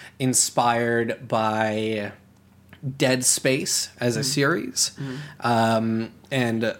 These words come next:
Speaker 1: other media like the Alien series and The Void from twenty sixteen,
Speaker 2: Mm-hmm.
Speaker 1: like John Carpenter, The Thing. It's, it's body horror, it's gruesome, it's fucked up stuff.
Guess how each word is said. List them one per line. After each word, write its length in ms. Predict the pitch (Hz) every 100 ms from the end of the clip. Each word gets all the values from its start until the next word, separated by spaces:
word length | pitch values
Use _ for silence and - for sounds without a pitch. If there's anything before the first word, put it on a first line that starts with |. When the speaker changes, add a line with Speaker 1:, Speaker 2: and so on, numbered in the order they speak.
| - - - - - 127
Speaker 1:
other 300 | 127 127 117
media 760 | 117 117 117 113 113 110 107 110
like 560 | 110 104 101 - - -
the 200 | 104 127
Alien 460 | 135 143 139 135
series 880 | 127 - 123 117 113 113 110 107 101 -
and 320 | 110 104 98
The 120 | 117
Void 580 | 107 123 123 127 123 123
from 180 | 123 113
twenty 300 | 110 113 110
sixteen, 800 | 113 107 - 113 113 113 113 113
Speaker 2:
Mm-hmm. 120 | 131 143 147 -
Speaker 1:
like 180 | 95 113
John 280 | - 120 113
Carpenter, 580 | - 127 127 117 120 110
The 100 | 104
Thing. 420 | - 123 117 110
It's, 160 | 101
it's 220 | - 107 123
body 500 | 113 139 135 127 123
horror, 440 | 127 123 123 120
it's 220 | 107 107
gruesome, 680 | - 127 131 123 139 131 123
it's 160 | 110 -
fucked 460 | - 147 139 139
up 200 | 135 123
stuff. 640 | - - 135 127 123 -